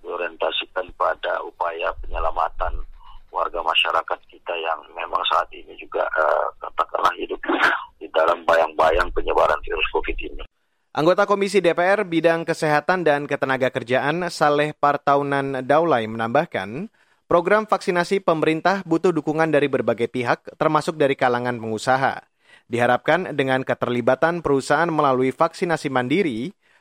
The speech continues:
Speaker 2: program vaksinasi yang ditargetkan selesai lima belas bulan bisa selesai lebih cepat. Saat ini pemerintah masih menyiapkan aturan terkait vaksinasi mandiri atau vaksinasi gotong royong.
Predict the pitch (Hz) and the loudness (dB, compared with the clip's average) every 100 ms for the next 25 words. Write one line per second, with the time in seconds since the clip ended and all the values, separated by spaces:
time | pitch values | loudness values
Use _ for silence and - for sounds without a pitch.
0 | _ 175 190 214 214 - - 170 165 202 | _ 0 2 2 2 -2 0 0 0 0
1 | 196 151 143 131 139 - 160 151 135 - | 0 2 0 0 0 0 -2 0 0 2
2 | 160 156 143 123 123 123 - 123 147 175 | 0 0 0 0 0 -4 -4 0 0 0
3 | 180 - 135 135 135 127 135 131 104 113 | -6 -4 -2 0 0 0 0 0 -2 -4
4 | 123 - 107 _ _ _ _ _ _ - | -2 0 -2 _ _ _ _ _ _ 0
5 | 135 147 160 139 131 139 165 151 139 139 | 2 2 2 2 2 2 2 0 -2 -4
6 | 123 123 - 151 135 - 123 120 120 127 | -2 -2 0 0 0 0 -2 -2 -2 2
7 | 135 160 - 175 - 190 185 202 175 127 | 2 0 -2 -2 0 -2 -2 -2 -2 -2
8 | 131 151 156 196 165 123 190 143 - 185 | 0 -2 0 -2 -2 -2 -2 -2 0 0
9 | - 180 - 160 147 - 147 143 - 120 | 0 -4 -2 -2 -2 -2 -4 -4 -4 -2
10 | 135 123 117 104 101 - | 0 -2 0 -2 -4 -8